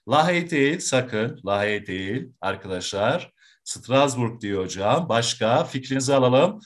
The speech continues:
Bak o da soru olarak gelebilir arkadaşlar. Avrupa İnsan Hakları Mahkemesi'nin genel merkezi Fransa'nın doğu yakasında yer alan Strasbourg arkadaşlar şehridir. Bunu unutmuyorsun.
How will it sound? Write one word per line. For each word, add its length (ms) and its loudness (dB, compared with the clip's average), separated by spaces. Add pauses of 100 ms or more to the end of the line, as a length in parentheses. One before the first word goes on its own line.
(160)
Bak 180 -2
o 80 2
da 100 4
soru 260 2
olarak 360 0
gelebilir 420 -6
arkadaşlar. 680 -4 (460)
Avrupa 360 4
İnsan 280 0
Hakları 380 0
Mahkemesi'nin 760 2
genel 360 4 (140)
merkezi 920 2 (300)
Fransa'nın 880 2 (220)
doğu 320 8
yakasında 600 2
yer 180 2
alan 580 2
Strasbourg 1080 0 (160)
arkadaşlar 760 -2
şehridir. 1300 0
Bunu 140 -2
unutmuyorsun. 800 -6